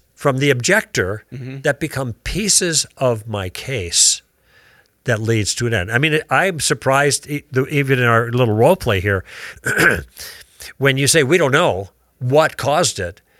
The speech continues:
Speaker 1: well, that is an admission that something caused it. You're not going for the no thing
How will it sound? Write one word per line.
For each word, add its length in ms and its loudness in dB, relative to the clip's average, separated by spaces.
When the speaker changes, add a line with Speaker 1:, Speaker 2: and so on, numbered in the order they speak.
Speaker 1:
well, 160 2
that 380 0
is 200 2
an 100 -2
admission 400 -2
that 140 -4
something 320 -2
caused 280 -2
it. 40 -8
You're 140 -2
not 260 0
going 240 0
for 160 -6
the 300 -2
no 340 2
thing 360 -2